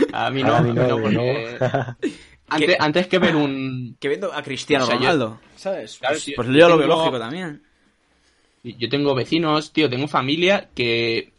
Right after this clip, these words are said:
Speaker 1: más pequeña que yo, que, mm, están creciendo con otras cosas y no les gusta tanto el fútbol. Entonces, yo creo que ya es más un problema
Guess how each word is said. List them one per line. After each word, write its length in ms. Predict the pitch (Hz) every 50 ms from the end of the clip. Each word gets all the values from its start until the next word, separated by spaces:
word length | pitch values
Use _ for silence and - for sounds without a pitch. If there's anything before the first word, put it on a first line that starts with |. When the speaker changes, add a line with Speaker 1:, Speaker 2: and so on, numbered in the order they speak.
| _ _
Speaker 1:
más 260 | 131 123 120 123 127
pequeña 380 | - 131 127 139 139 135 135 131
que 120 | 135 139
yo, 260 | 143 156 180 196 196
que, 520 | - - 120 120 117 110 110 107 107 104 - - _ _ _ _ _ _ _ _ _ _ _ _ _
mm, 480 | 120 120 117 120 117 117 117 117 117 117
están 220 | - 127 - 135 143
creciendo 380 | 160 185 185 180 175 170 156
con 200 | 127 147 139 139
otras 240 | 139 135 131 123 -
cosas 280 | - 160 180 190 180 -
y 220 | 135 123 123 120
no 100 | 123 139
les 120 | 160 165 156
gusta 220 | 156 151 - 165
tanto 200 | 151 151 143 131
el 60 | 127
fútbol. 260 | 131 160 160 156 139
Entonces, 440 | 131 123 127 139 - 185 - - _ _ _ _ - - - _ _ _ _
yo 140 | 127 147 156
creo 160 | 180 190 190
que 80 | 190 185
ya 100 | 180 185
es 180 | 180 - - _ -
más 280 | 156 160 165 170 -
un 100 | 180 170
problema 600 | 160 156 143 147 151 160 160 160 165 160 - -